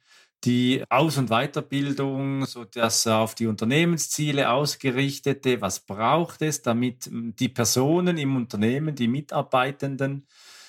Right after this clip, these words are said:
das Human Capital, die, äh, Aufgaben, wie eben Malik schreibt, auch effizient und effektiv ausführen kann zur Erreichung des Unternehmenszwecks.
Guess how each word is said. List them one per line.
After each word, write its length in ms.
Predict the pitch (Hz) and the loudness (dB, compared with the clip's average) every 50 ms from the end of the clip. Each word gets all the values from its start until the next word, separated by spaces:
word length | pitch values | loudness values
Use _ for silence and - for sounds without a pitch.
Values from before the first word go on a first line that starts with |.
| _ _ _ | _ _ _
das 220 | - 120 113 - | 2 2 2 2
Human 480 | - 127 117 127 135 143 143 139 131 - | 0 2 2 2 2 2 0 -2 -4 -4
Capital, 760 | - - 113 117 - - 151 147 - - 147 147 147 147 135 _ _ _ _ _ _ _ - | 0 0 0 0 0 -2 -4 -4 0 0 0 2 2 0 -2 _ _ _ _ _ _ _ -2
die, 420 | 120 120 120 120 120 120 117 117 | 0 2 2 4 2 2 2 2
äh, 180 | - 120 127 - | 2 0 0 2
Aufgaben, 920 | - - 117 139 147 - - - 131 135 131 - 139 135 135 131 120 107 110 | 2 2 2 2 0 -2 0 2 2 2 2 0 -2 -2 -2 -4 -6 -6 -4
wie 160 | 113 123 131 | -2 0 0
eben 220 | 131 123 123 127 | 0 0 0 0
Malik 420 | 117 107 101 98 107 120 131 123 - | 0 0 2 0 0 0 -2 -2 -4
schreibt, 540 | - - 104 98 95 107 131 143 143 - | -6 -2 -2 0 2 2 0 0 0 0
auch 160 | 135 127 - - - | 0 0 0 -4 -2
effizient 1000 | 135 123 - - 110 - - - 117 110 98 98 117 131 151 180 185 180 - | -2 -2 -2 -2 -6 -6 -4 0 2 2 2 2 2 2 2 2 0 -2 -4
und 260 | - 165 143 139 139 - | -8 -4 -2 -2 -2 0
effektiv 1120 | - 127 123 - - 123 123 - - - - 98 104 110 113 127 139 135 - - - _ _ _ _ _ _ _ _ _ _ _ _ _ _ _ _ _ _ | 0 0 0 0 -4 -4 -4 -4 -14 -10 -4 0 0 2 2 0 -2 -4 -6 -12 -16 _ _ _ _ _ _ _ _ _ _ _ _ _ _ _ _ _ _
ausführen 680 | - 127 165 196 190 - - - 165 165 165 165 165 160 | 4 4 4 4 0 -2 -2 0 0 2 2 0 -2 -2
kann 540 | - 143 135 131 131 135 135 - - 120 - | 0 0 2 2 0 -2 -4 -6 -6 -8 -4
zur 380 | - - 135 135 139 139 131 | -2 0 0 2 2 2 2
Erreichung 560 | - 117 98 95 98 110 127 135 127 131 135 | 2 -2 -2 -2 -2 -2 -2 -2 -2 -2 0
des 160 | 123 127 113 120 | 0 0 0 0
Unternehmenszwecks. 1040 | 131 127 113 127 113 110 110 120 131 143 156 - - - 120 101 92 - - - | -4 -2 -2 0 2 2 2 2 0 -2 -4 -6 -2 0 0 -2 0 -4 -8 -8